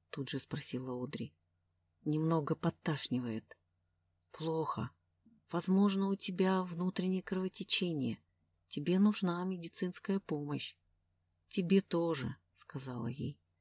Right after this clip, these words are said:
«Но мы не можем ее получить. Пойдем». Одри вновь оперлась на меня. Наверное, в эту секунду мы с ней поняли, что вряд ли нам удастся выбраться живыми из-за наших ранений.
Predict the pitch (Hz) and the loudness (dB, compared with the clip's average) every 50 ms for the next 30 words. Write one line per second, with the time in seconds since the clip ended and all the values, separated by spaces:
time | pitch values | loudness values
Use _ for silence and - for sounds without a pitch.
0 | _ _ _ 185 185 190 190 196 190 190 190 190 190 196 196 196 185 190 175 170 | _ _ _ 4 8 8 10 10 10 8 8 8 8 6 6 4 4 2 2 2
1 | 170 165 160 151 - 151 151 151 151 - - - - - - - _ _ _ _ | 2 2 0 0 0 -2 -2 -2 -2 -2 -2 -4 -4 -6 -8 -14 _ _ _ _
2 | - 170 175 165 160 147 135 117 117 123 - _ _ _ _ _ _ _ _ _ | -2 -2 -2 0 0 0 0 0 0 -2 -6 _ _ _ _ _ _ _ _ _
3 | _ _ _ _ _ _ _ - 143 143 139 139 147 156 147 151 156 156 147 - | _ _ _ _ _ _ _ -2 0 0 0 2 0 -2 0 0 0 0 0 -2
4 | - 143 - - 135 135 135 135 131 - - 135 131 131 131 131 139 147 170 185 | -4 -4 -2 -2 -2 -2 -4 -4 -6 -4 -4 -2 -2 -2 -2 -2 -2 -2 -4 -4
5 | - _ _ _ _ _ _ _ _ - 170 175 180 196 214 202 196 196 190 185 | -8 _ _ _ _ _ _ _ _ 2 2 6 8 8 8 8 8 4 4 4
6 | 190 196 - 185 - - 190 - - 208 208 202 185 175 180 180 - - 170 170 | 2 2 2 2 0 0 -4 -2 2 4 6 6 6 4 2 0 0 0 0 -2
7 | - _ - 180 190 185 175 147 139 131 - - - 135 131 135 135 151 180 190 | 0 _ 2 2 4 4 2 0 -2 -6 -6 -4 -4 -4 -2 0 0 0 0 0
8 | - 185 180 180 185 175 165 156 151 135 139 143 147 - - - 139 135 143 139 | 0 -2 0 0 0 0 0 0 0 0 0 -2 -2 -4 -6 -6 -4 -4 -4 -4
9 | 131 131 127 - - 135 123 - 139 127 131 147 165 165 156 135 123 113 127 120 | -4 -4 -6 -4 -4 -4 -2 -2 -4 -4 -2 -2 -2 -2 -2 -2 -4 -2 -4 -2
10 | 120 127 127 123 - - 120 - - 135 143 143 139 127 120 113 110 135 | -2 0 -2 -2 -2 -4 -4 -4 -2 -2 -2 0 -2 -2 -2 -4 -4 -6